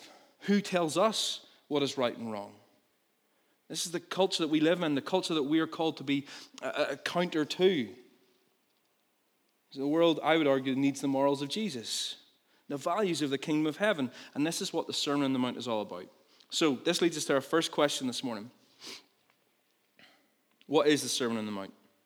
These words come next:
What exactly was it that Jesus was preaching when he went up the mountain and sat down and opened his mouth and began to speak? What was he talking about?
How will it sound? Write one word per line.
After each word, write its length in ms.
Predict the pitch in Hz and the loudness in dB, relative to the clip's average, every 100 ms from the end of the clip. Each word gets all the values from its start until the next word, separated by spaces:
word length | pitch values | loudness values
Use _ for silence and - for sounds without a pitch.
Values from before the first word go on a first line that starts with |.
| _ _ | _ _
What 160 | - 214 | 2 4
exactly 320 | 196 208 190 | 8 6 6
was 260 | 180 175 170 | 6 6 4
it 140 | 180 | 0
that 100 | 156 | -2
Jesus 420 | 135 160 156 147 | 0 0 0 -4
was 100 | 156 | -6
preaching 460 | - 247 233 - 110 | 0 0 0 -2 -2
when 100 | 131 | 0
he 60 | 139 | 2
went 160 | 147 | 2
up 120 | 135 | -2
the 60 | 165 | 0
mountain 300 | 143 143 160 | 2 2 0
and 100 | 147 | -2
sat 240 | 151 143 131 | 2 2 2
down 100 | 127 | 0
and 100 | 131 | -2
opened 140 | 131 | -4
his 100 | 135 | -4
mouth 200 | 120 123 | -2 -2
and 100 | 139 | -4
began 200 | 127 117 | -4 -4
to 40 | 117 | -4
speak? 400 | - 151 - - - - - | -2 -2 -4 -20 -20 -16 -8
What 120 | 120 | -6
was 100 | 139 | -4
he 100 | 160 | 2
talking 300 | 220 220 139 | 2 2 -4
about? 220 | 107 | -8